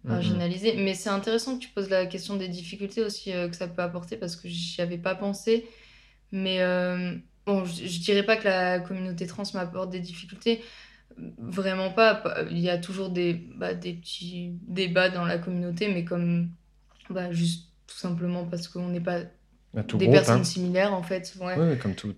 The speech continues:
Speaker 1: euh,
Speaker 2: On, on
Speaker 1: tout un
Speaker 2: partage,
Speaker 1: chacun.
Speaker 2: ouais, voilà, on partage juste un vécu, mais on, on n'est pas les mêmes personnes. Et, euh, et après, je trouve qu'il, enfin,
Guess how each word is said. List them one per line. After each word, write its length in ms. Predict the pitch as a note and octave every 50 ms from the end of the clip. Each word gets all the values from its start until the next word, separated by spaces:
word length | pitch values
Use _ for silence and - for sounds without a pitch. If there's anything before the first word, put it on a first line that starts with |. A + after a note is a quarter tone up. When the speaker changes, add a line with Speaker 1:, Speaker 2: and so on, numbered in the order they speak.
| - G2+
Speaker 1:
euh, 160 | F#2+ F#2+ F#2 -
Speaker 2:
On, 40 | G2
on 20 |
Speaker 1:
tout 60 | F#2+
un 20 | -
Speaker 2:
partage, 420 | F#3 - - B2 F#3+ F#3 C3+ C3
Speaker 1:
chacun. 120 | E3+ F#3+ G3
Speaker 2:
ouais, 160 | G#3 A3 G#3
voilà, 220 | F#3+ G3 G#3 A3+ G#3
on 120 | F#3 E3+
partage 320 | F3 F3+ F3 - F3+ F3+
juste 260 | F3 F3 F#3 F3 E3+ F#3+
un 120 | F3+ F3+
vécu, 360 | F3+ F#3 G3 F#3+ - B3+ A#3+ G#3
mais 140 | F#3+ F3
on, 40 | F3
on 480 | F3 F3 F3 F3 F3 E3+ E3+ F3 F3+ F3+
n'est 120 | F3+ F3
pas 160 | E3+ F3 F#3
les 140 | F#3 F#3 F3+
mêmes 220 | F3+ F3+ F3+ F3+ E3+
personnes. 480 | F#3+ F#3+ F#3 - - A#3 A#3 A#3 A#3 A#3 - - - - - - - - - _ _ - -
Et, 140 | F#3 F3+ F3
euh, 340 | F3 E3+ E3+ E3+ E3+ E3+ E3+ -
et 80 | - F3
après, 300 | F3 F3 F3 - A3 G#3
je 60 | G3+
trouve 220 | - - G3+ G3 -
qu'il, 360 | - G3 F3+ F3 E3+ E3+ E3+
enfin, 340 | E3+ F#3 F3+ F3+ F3+ F3+